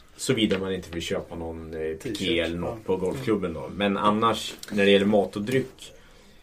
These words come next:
Speaker 1: eh, och snacks på golfbanan och allt vad det är, så, så är det bara,
Speaker 2: Det är så
Speaker 1: eh,
Speaker 2: du checkar in och sen är det
Speaker 1: Ja.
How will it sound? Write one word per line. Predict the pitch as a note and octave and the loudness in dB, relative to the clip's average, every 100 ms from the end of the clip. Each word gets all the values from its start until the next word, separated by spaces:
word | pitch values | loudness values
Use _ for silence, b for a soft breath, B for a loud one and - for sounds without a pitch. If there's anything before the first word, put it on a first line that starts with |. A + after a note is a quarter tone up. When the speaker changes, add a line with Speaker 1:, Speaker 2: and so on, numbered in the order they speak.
| b | b
Speaker 1:
eh, | - G2 G2 - | -8 -2 -2 -2
och | G#2 | -6
snacks | - A2 G#2+ - | 0 0 0 -4
på | - | 0
golfbanan | G#2+ G2+ - - F#2 F#2 F#2 | 4 2 2 0 0 0 0
och | |
allt | F#2 F2+ - | 0 -2 -4
vad | F2+ | -6
det | E2+ | -4
är, | E2 | -6
så, | - F2 F2 | -10 -10 -10
så | - F#2 | -6 -4
är | F#2 F#2 | 0 0
det | |
bara, | F2 D2+ - D2+ - | -2 -4 -6 -8 -8
Speaker 2:
Det | - F3 | -2 0
är | |
så | D3+ E3 | 2 2
Speaker 1:
eh, | |
Speaker 2:
du | D3+ | 4
checkar | D3 F3 D#3 E3 | 2 2 2 4
in | C#3+ B2+ | 4 2
och | C3 | -4
sen | - C3+ | -2 -2
är | C3+ B2 | -2 0
det | A#2 A#2 A2+ A2+ | 2 2 0 -2
Speaker 1:
Ja. | F2+ | -4